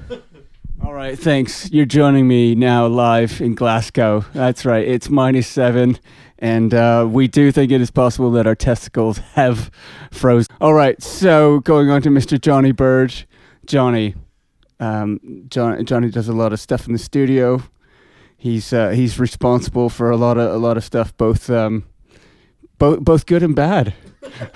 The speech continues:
<laughs> If, if you hate the way that, that modern music, modern music sounds, then yeah, you, you definitely wanna, um,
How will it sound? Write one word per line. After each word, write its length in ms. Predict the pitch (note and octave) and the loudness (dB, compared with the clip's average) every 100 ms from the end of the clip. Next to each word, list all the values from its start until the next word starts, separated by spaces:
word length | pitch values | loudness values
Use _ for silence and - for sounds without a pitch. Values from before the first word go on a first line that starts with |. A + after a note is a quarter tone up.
| - | -2
<laughs> 500 | A#3+ - - - D#3 - - - - - - | 0 0 -2 0 -2 -4 -16 -16 -18 -20 -2
If, 160 | F3+ - | 0 2
if 160 | G3 F#3 | 0 2
you 200 | A#3 B3 | 4 4
hate 280 | A3+ B3 - | 4 2 2
the 80 | A3+ | 2
way 300 | G3+ G3 G3 | 4 4 4
that, 260 | F3+ E3 - | 2 0 0
that 200 | D#3+ D#3 | -2 2
modern 460 | E3+ E3+ E3+ D#3+ | 2 4 4 4
music, 720 | E3 F3+ C#3+ D3 C3 - - - _ _ - - - | 4 4 2 0 -2 -6 -20 -20 _ _ -20 -20 -4
modern 400 | C3 D3 D3+ C#3 | 0 2 2 2
music 420 | C#3 D3 C3 A#2 | 2 2 0 -6
sounds, 460 | - A2 G#2+ G#2+ G#2 | -6 -2 -2 -2 -2
then 260 | A2+ G#2+ A#2 | -2 -4 -4
yeah, 240 | A#2+ A2 | -2 0
you, 320 | G#2+ B2 A#2+ - | 0 -2 -2 -4
you 160 | B2+ | -4
definitely 400 | A#2 C3+ - B2 | -2 -4 -4 -4
wanna, 360 | A#2+ A2+ A2 G#2+ | -2 -2 -2 -2
um, 280 | A2 G#2+ | -2 -4